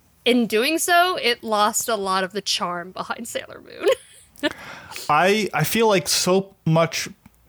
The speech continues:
Speaker 2: discussion I hear about the show is people talking about what their favorite sailor is. Some people are like, "Oh, I love Sailor Mercury, this, this, this. Oh, no, Sailor Jupiter is better. She's this." And I was like, "Oh, by watching the show, I'll finally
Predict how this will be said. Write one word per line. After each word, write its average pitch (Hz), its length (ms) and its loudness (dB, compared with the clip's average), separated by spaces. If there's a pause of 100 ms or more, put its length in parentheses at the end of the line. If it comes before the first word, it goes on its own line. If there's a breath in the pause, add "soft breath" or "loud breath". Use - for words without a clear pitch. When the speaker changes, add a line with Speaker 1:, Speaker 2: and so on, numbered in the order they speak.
(100)
Speaker 2:
discussion 151 460 2
I 120 80 2
hear 131 120 2
about 131 220 0
the 131 60 -2
show 120 280 2
is 110 120 -2
people 151 240 0
talking 135 320 0
about 123 340 0
what 139 160 2
their 139 100 2
favorite 123 320 2
sailor - 400 -2
is. - 80 -6
Some 143 140 0
people 147 160 0
are 123 60 -2
like, - 240 -4
"Oh, 185 80 2
I 160 80 4
love 160 180 4
Sailor 156 260 2
Mercury, 160 540 2 (100)
this, 151 220 0
this, - 220 -2
this. 175 340 2
Oh, 185 220 4
no, 175 160 4
Sailor 151 280 2
Jupiter 180 460 2
is 165 140 -2
better. 175 400 2 (340 loud breath)
She's - 220 -2
this." 170 260 2
And 147 120 2
I 139 60 6
was 147 120 0
like, 139 200 -2
"Oh, 123 540 2
by 143 100 4
watching 190 380 2
the 143 60 2
show, 127 260 2
I'll 147 140 4
finally 151 500 2